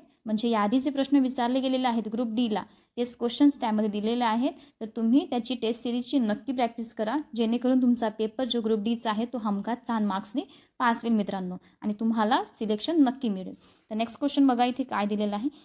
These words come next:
खालीलपैकी कोणत्या विषाला वास नसतो? ठीक आहे, खालीलपैकी कोणत्या विषाला वास नसतो?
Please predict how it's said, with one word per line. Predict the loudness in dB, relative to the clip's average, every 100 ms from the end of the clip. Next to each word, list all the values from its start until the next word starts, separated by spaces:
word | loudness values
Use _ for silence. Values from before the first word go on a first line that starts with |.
| _ -2
खालीलपैकी | 2 4 2 0 0 -4 -2
कोणत्या | 2 2 2 -2 -4 _ -8
विषाला | -4 -2 0 0 2 0 -4 _ -4
वास | 0 0 0 4
नसतो? | 4 2 -4 -10 _ _ -10
ठीक | -8
आहे, | -10 -12 -20 _ -4
खालीलपैकी | -2 -2 -2 -2 -2
कोणत्या | -2 -2 0 2
विषाला | 2 0 0 0 2
वास | 2 2 0 4
नसतो? | 4 4 2 -12